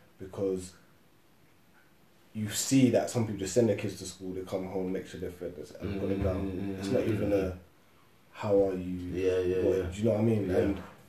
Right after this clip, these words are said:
Speaker 1: African parents, they're not gen-, generally about that. You know what
Speaker 2: <laughs> Yeah,
Speaker 1: I mean?
Speaker 2: yeah,
Speaker 1: Especially,
Speaker 2: yeah.
Speaker 1: you know, religious parents as well.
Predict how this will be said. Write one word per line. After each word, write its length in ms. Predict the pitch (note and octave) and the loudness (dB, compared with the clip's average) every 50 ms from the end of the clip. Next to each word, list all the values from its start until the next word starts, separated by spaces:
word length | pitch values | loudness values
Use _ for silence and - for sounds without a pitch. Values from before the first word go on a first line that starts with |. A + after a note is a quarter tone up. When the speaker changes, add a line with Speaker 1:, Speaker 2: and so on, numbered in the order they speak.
| - - - - - - - - _ _ _ _ _ _ _ - | -20 -20 -20 -20 -20 -20 -20 -20 _ _ _ _ _ _ _ -2
Speaker 1:
African 380 | C3 C3+ C3 - B2+ - B2 A2+ | 0 0 2 2 0 2 2 2
parents, 420 | G#2+ C#3+ C#3 C3 B2+ A#2+ A2 - | 6 8 10 12 12 10 8 6
they're 200 | - B2+ C3 C3 | 6 8 8 8
not 340 | C3 C3 C3 C3 A#2 A2 A2 | 8 8 8 6 4 4 4
gen-, 380 | B2+ C3+ C3+ C3+ C3 B2 A#2 A#2 | 6 6 8 8 8 6 6 6
generally 680 | C#3 C3+ C3 C3+ C3 B2+ B2 A#2+ A#2+ A#2 A2+ A2+ A2+ | 6 8 8 10 10 10 10 10 8 6 6 6 4
about 280 | A#2 A2+ A#2 A2+ - - | 6 8 10 8 8 8
that. 340 | - - - - A2 A2 - | 4 -2 -6 -4 -2 2 2
You 60 | D3 | 4
know 120 | - - G2 | 4 4 4
what 80 | G#2 | 4
Speaker 2:
<laughs> 40 | G#2 | 6
Yeah, 80 | A#2 A2 | 6 6
Speaker 1:
I 40 | |
mean? 80 | - F2+ | 6 6
Speaker 2:
yeah, 240 | F#2 F#2 - - - - | 4 4 2 0 -4 -6
Speaker 1:
Especially, 480 | - - C3+ B2 A#2 A#2 A#2 A2+ G#2+ | -2 0 0 2 2 2 0 -2 -2
Speaker 2:
yeah. 140 | G#2+ G#2+ G#2 | -2 0 0
Speaker 1:
you 80 | G2+ G2+ | 0 4
know, 400 | G#2 G2+ G2+ G2 F#2+ F#2 F2 F2+ | 6 6 6 6 2 0 -2 -2
religious 380 | G2 G#2 G#2 A2 G2+ F#2+ G2 F#2+ | -2 -2 -2 -2 -2 -4 -6 -8
parents 420 | - - G2+ G2 F#2+ F#2+ F2+ - F#2 | -2 2 2 2 2 2 -2 -6 -8
as 60 | E2+ | -4
well. 340 | F2+ G#2+ G#2+ G#2 G2+ G2 G2+ | 0 2 4 4 4 2 0